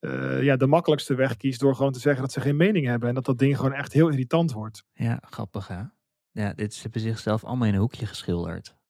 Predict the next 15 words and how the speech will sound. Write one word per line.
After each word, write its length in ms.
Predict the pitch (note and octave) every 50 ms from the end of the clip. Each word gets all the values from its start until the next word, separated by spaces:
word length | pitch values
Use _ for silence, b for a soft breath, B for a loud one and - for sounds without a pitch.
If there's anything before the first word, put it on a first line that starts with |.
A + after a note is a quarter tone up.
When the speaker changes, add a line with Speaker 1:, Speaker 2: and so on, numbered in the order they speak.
| _
Speaker 2:
Waarin 420 | - - G2+ G2 G2 G2+ G2 G2 F#2+
Speaker 1:
Ja. 140 | D#3 F#3 E3
Speaker 2:
het, 140 | - C#3 A2
eh, 540 | F#2 F2+ F#2 F#2 F#2 F2+ - - - - -
en, 160 | A2+ A2 - _
en 180 | - A2+ A2+ A#2 -
ik 180 | - A#2 -
moet 140 | - C3+ C#3
ook 100 | C#3+ C#3
zeggen, 420 | - - C#3+ D#3 - B2+ G#2 F#2+ G#2+
dit, 320 | A2+ G#2+ - - - - _
ik, 220 | - G#2+ A2 - -
ik, 440 | - D#2 C2 - - - - - - _
ik 160 | - A2+ G#2 -
erger, 440 | - - A#2 B2+ C#3 C#3 - -